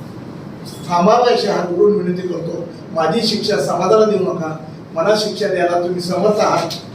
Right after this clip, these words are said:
तेव्हाही द्या आणि तुमची शिक्षा घ्यायला मी समर्थ आहे. तेव्हा अशा पद्धतीचा गैरफायदा करू नये, याच्यासाठी ही पत्रकार परिषद आहे.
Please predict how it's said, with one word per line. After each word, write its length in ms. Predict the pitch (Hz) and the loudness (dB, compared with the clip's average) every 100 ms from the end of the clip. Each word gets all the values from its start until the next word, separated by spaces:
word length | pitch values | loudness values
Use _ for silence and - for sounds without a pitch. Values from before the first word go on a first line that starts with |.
| - | 0
तेव्हाही 360 | 170 175 214 | 4 6 6
द्या 180 | 214 180 175 - - 180 | 4 2 -2 -6 -10 -10
आणि 80 | 180 | -8
तुमची 380 | 185 180 240 | -4 -4 -2
शिक्षा 300 | - - 202 | -4 -4 0
घ्यायला 320 | 196 180 180 175 | 0 2 0 0
मी 80 | |
समर्थ 420 | 175 175 202 214 - | -2 0 0 2 2
आहे. 220 | - 151 139 - - - - - - - - - - - - | 2 -2 -4 -10 -14 -14 -16 -16 -16 -16 -16 -16 -16 -14 -4
तेव्हा 420 | 170 190 196 196 - | 2 4 4 2 -2
अशा 200 | 165 220 | 0 2
पद्धतीचा 480 | 220 214 202 202 208 | 2 0 -2 0 0
गैरफायदा 480 | 185 190 190 190 202 | 0 0 0 0 0
करू 260 | 196 175 170 | 0 -2 -2
नये, 520 | 165 165 - - 160 | -2 -6 -10 -4 -2
याच्यासाठी 480 | 170 208 175 170 190 | 2 2 2 -2 0
ही 200 | 196 214 | 0 0
पत्रकार 480 | - 170 165 165 160 | 0 -4 -4 -4 -2
परिषद 320 | 147 175 160 | -4 -4 -4
आहे. 160 | 160 | -4